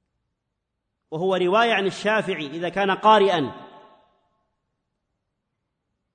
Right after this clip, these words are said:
والشافعية كذلك اشترطوا شروطاً أخرى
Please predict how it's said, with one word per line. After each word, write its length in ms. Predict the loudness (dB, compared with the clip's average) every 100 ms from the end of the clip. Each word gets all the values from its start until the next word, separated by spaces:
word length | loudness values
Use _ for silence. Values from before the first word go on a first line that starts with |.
| _ _ _ _ _ _ _ _ _ _ _ _ _ _ _ _ -16
والشافعية 680 | -10 -2 0 2 0 0 0
كذلك 420 | 0 2 2 -2
اشترطوا 380 | -4 -2 -2 -2
شروطاً 380 | -2 -2 0
أخرى 540 | 0 2 2 2 -6